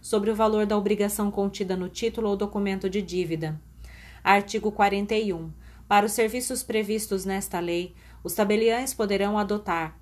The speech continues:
independentemente de autorização, sistemas de computação, microfilmagem, gravação eletrônica de imagem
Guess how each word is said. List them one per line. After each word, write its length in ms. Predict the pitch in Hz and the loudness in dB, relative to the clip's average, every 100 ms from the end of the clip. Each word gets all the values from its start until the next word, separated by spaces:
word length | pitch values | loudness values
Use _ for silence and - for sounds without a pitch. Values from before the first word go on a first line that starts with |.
| - | -6
independentemente 1200 | 226 262 247 240 214 202 202 196 196 202 208 202 | -4 0 -2 0 0 0 0 -2 -2 0 0 -2
de 140 | 196 | 0
autorização, 960 | 180 180 180 165 160 160 - 214 214 220 - - - - | 0 0 -2 -4 -2 -2 0 2 0 -2 -16 -20 -20 -8
sistemas 640 | - 254 269 262 220 190 | -4 -2 -2 0 0 -2
de 100 | 190 | -4
computação, 800 | 196 170 160 151 156 - 202 196 | -4 -6 -6 -8 -6 0 2 2
microfilmagem, 1000 | 190 175 185 170 185 170 180 185 185 185 | 0 -4 -6 -6 -6 -6 -2 -2 -2 -4
gravação 500 | 180 175 170 - 208 | -4 -4 -6 -2 0
eletrônica 680 | 202 190 185 180 175 165 170 | 2 0 0 -4 -4 -6 -6
de 140 | 156 | -6
imagem 560 | 165 170 185 202 208 | -6 -2 -2 0 -2